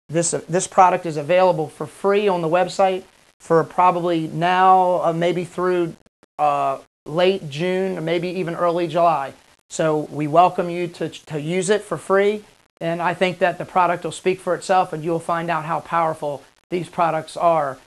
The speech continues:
and you'll become very successful. Um, Fig is Big is here to help you.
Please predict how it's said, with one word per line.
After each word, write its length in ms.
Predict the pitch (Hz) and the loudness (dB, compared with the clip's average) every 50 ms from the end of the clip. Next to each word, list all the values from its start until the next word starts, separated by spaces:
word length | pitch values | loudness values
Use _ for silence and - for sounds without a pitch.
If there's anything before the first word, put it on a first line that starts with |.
| _ _ _ _ - | _ _ _ _ -14
and 340 | 147 147 147 147 143 131 - 139 | -12 -10 -10 -12 -12 -14 -14 -8
you'll 220 | 147 170 165 156 | -6 -4 -4 -2
become 420 | 143 147 147 - - 160 156 151 | -4 -6 -8 -4 -6 -4 -4 -6
very 260 | 139 131 156 156 156 151 | -6 -6 -6 -6 -6 -6
successful. 720 | - - - - - 165 151 - - - 151 147 127 - - _ _ _ _ _ | -10 -12 -12 -6 -4 -4 -4 -4 -6 -8 -8 -8 -8 -10 -18 _ _ _ _ _
Um, 240 | 139 139 143 143 - | -8 -8 -8 -8 -10
Fig 240 | - - 185 180 165 | -6 -4 -4 -2 -2
is 120 | 190 131 | -4 -4
Big 440 | 131 180 185 180 185 180 156 147 - | -2 0 0 0 0 -2 -6 -8 -10
is 160 | 160 147 - | -10 -10 -6
here 260 | - 190 180 185 185 | -2 0 2 2 2
to 80 | 170 170 | 0 0
help 260 | 151 190 185 185 185 196 | 2 4 2 2 2 0
you. 320 | 202 202 208 208 208 208 | 2 2 2 2 0 -4